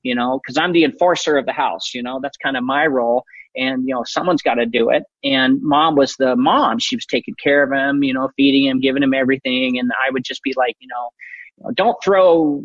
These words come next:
rocks in the house," or whatever, stuff like that. But, um, you know, imagine trying to, <laughs>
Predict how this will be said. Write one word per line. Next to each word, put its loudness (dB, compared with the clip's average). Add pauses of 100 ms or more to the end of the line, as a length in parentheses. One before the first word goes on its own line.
rocks -2
in -2
the -4
house," -8
or 0
whatever, -2
stuff 0
like -2
that. -8 (400)
But, 0
um, 0 (260)
you -8
know, -8
imagine -4
trying -4
to, 0
<laughs> -12